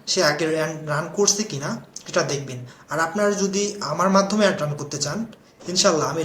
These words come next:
অ্যাড রান করে দিতে পারবো খুব স্বল্প খরচে। আপনারা যারা আমার মাধ্যমে অ্যাড রান করতে চান, তারা অবশ্যই করতে পারেন, আমার সাথে যোগাযোগ করবেন। ডেসক্রিপশনে আমার WhatsApp নাম্বার দেওয়া থাকলো, আমার সাথে যোগাযোগ করতে পারেন।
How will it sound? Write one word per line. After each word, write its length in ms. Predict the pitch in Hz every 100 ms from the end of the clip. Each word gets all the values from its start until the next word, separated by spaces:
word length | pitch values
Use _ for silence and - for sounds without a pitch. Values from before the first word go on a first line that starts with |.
| - -
অ্যাড 260 | 165 180
রান 120 | 196 196
করে 120 | 202
দিতে 180 | 180 143
পারবো 140 | 147
খুব 300 | 165 226 214
স্বল্প 400 | - - 180 180
খরচে। 400 | 190 147 135 135 - - _ _ -
আপনারা 400 | 156 220 220 226
যারা 220 | 143 156
আমার 320 | 175 180 202
মাধ্যমে 340 | 214 202 214 226
অ্যাড 320 | 156 151 196
রান 100 | 202
করতে 280 | 180 - 143
চান, 260 | 151 220
তারা 260 | - 151 156
অবশ্যই 520 | 175 202 226 226 226
করতে 320 | 208 170 160
পারেন, 180 | 143 139
আমার 140 | 143
সাথে 180 | 143 151
যোগাযোগ 380 | 151 147 151 156
করবেন। 280 | 156 147 208 -
ডেসক্রিপশনে 600 | 147 160 - 175 180 180
আমার 160 | 160 151
WhatsApp 420 | 139 139 - 147
নাম্বার 280 | 143 143 -
দেওয়া 200 | 143 139
থাকলো, 400 | 147 151 202 285 - - - 143
আমার 180 | 147
সাথে 160 | 151 147
যোগাযোগ 380 | 160 156 139 139
করতে 260 | - -
পারেন। 240 | 123 120